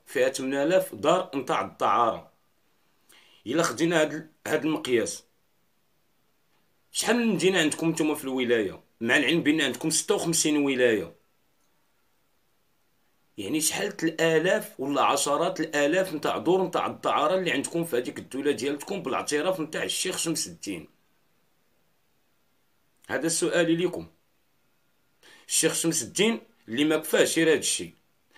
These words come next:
كفاه قال لك ولاو تيلقاو في الزبل الوليدات عينيهم مضيقين شينوا، تيلقاوهم غير في البركاسات.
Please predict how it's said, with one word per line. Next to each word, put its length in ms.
كفاه 320
قال 260
لك 200
ولاو 240
تيلقاو 440
في 120
الزبل 440
الوليدات 500
عينيهم 400
مضيقين 600
شينوا، 580
تيلقاوهم 380
غير 100
في 80
البركاسات. 680